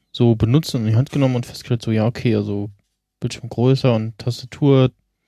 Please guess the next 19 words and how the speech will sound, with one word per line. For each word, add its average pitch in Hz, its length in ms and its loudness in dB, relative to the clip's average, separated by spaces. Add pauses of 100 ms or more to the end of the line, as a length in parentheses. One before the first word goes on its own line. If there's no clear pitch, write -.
(300)
tippt - 240 -4
sich 139 220 0
schon 143 140 -2
auch 123 140 -2
besser, 131 320 2
weil 113 200 4
halt 117 200 0
mehr 113 140 0
Platz 127 320 0
und 117 120 -6
so, 117 220 0
aber 107 500 2 (960)
irgendwie 113 600 2
dann 104 420 -2 (120)
doch - 180 -8
zu - 160 -12
groß 110 360 0
in 98 120 -4
der, 101 400 2